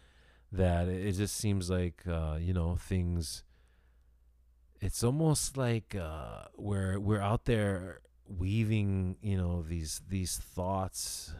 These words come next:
into, into,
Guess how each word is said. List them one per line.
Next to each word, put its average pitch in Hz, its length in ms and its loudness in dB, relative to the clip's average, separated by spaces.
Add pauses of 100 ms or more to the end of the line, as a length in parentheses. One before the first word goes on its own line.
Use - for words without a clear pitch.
(840)
into, 92 960 -2 (720)
into, 87 640 -4